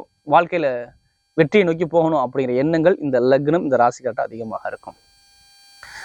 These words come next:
அப்படிப்பட்ட விருச்சக லக்னம், விருச்சக ராசி என்பவர்களுக்கு வரக்கூடிய இந்த ஜனவரி மாத பலன்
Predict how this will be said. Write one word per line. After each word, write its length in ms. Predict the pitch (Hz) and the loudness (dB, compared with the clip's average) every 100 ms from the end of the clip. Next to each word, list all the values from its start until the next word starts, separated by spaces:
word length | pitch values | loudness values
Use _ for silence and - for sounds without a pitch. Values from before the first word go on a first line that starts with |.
| - - | -20 2
அப்படிப்பட்ட 300 | 170 180 175 175 | 4 6 4 2
விருச்சக 220 | - 240 | 4 4
லக்னம், 260 | 220 196 214 | 4 2 2
விருச்சக 220 | 165 208 180 | 2 4 4
ராசி 180 | 160 165 | 2 0
என்பவர்களுக்கு 420 | 147 143 165 165 | 2 2 4 2
வரக்கூடிய 380 | 147 151 143 175 | 2 0 -2 0
இந்த 120 | 156 117 | 0 2
ஜனவரி 320 | 135 170 170 160 | 2 2 2 0
மாத 160 | 135 131 - | -2 -2 -2
பலன் 200 | 113 - | -4 -4